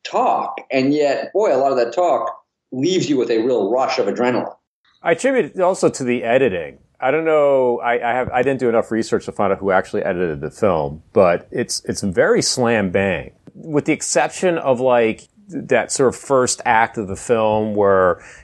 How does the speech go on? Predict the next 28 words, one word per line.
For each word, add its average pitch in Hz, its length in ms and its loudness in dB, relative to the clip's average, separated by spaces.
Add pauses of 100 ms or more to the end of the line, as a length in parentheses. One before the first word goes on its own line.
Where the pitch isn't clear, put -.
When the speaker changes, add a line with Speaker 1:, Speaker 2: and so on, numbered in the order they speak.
Speaker 2:
it 92 160 -4
begins 110 380 2
with 104 260 2
him 101 580 -4
being 107 220 0
hit 104 180 0
over 101 240 2
the 92 120 -2
head 98 520 0
and 95 140 -6
the 92 80 -2
fight 101 340 0
on 95 160 0
the 92 80 -2
truck, 101 560 0 (520)
you 110 160 2
know, 95 400 2
and 101 120 -4
then 107 200 -2
after 139 380 2
that, 101 300 0
things 147 280 -2
tend 143 180 0
to 120 60 2
just 117 320 -2
become 127 280 0
about 92 280 0
talking, 104 500 -4